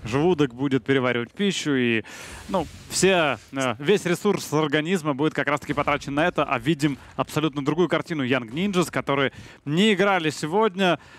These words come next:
К этому гранд-финалу на первой карте оказываются максимально небоеспособными.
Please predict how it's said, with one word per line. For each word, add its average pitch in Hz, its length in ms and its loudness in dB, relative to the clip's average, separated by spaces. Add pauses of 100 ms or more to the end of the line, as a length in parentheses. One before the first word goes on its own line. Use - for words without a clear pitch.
(160)
К - 80 0
этому 196 240 0
гранд-финалу 180 760 2
на 175 120 2
первой 151 320 0
карте 165 360 0
оказываются 139 640 0
максимально 143 880 0
небоеспособными. 131 1300 0